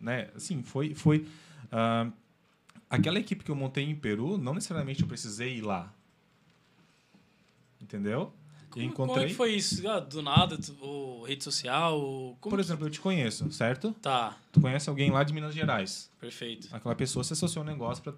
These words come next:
Speaker 1: também vender produto. E tu conhe-, ela tem um primo lá no Peru. De repente lá começa
Speaker 2: Daí
Speaker 1: vir
Speaker 2: treinou
Speaker 1: consultores.
Speaker 2: aquela
Speaker 1: Exatamente.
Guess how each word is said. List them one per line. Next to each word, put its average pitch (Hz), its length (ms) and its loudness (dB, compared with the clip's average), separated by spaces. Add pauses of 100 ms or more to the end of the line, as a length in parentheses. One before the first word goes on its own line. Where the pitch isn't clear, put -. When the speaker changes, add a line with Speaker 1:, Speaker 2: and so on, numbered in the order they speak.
(220)
Speaker 1:
também 147 420 -4
vender 147 220 0
produto. 165 400 -6 (280)
E - 60 -6
tu - 100 10
conhe-, 120 240 -4
ela 110 200 -6
tem 123 120 -10
um 127 80 -10
primo 131 240 -6
lá 110 140 -2
no 131 200 -8
Peru. 254 380 -6 (440)
De 117 120 -8
repente 120 300 -6
lá 156 340 -2
começa 117 640 -4 (380)
Speaker 2:
Daí 135 140 2
Speaker 1:
vir 131 100 -14
Speaker 2:
treinou 143 400 6
Speaker 1:
consultores. 185 380 6
Speaker 2:
aquela 170 180 4
Speaker 1:
Exatamente. 143 480 4